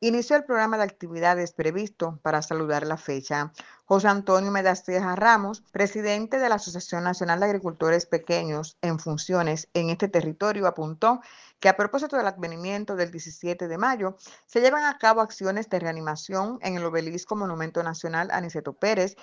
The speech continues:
en las cooperativas de créditos y servicios se materializan jornadas de limpieza y embellecimiento en las plazas martianas, sitiales de honor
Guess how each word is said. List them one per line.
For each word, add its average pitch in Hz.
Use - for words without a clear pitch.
en 185
las 196
cooperativas 185
de 233
créditos 175
y 165
servicios 190
se 202
materializan 175
jornadas 175
de 170
limpieza 185
y 180
embellecimiento 170
en 175
las 175
plazas 165
martianas, 170
sitiales 180
de 233
honor 254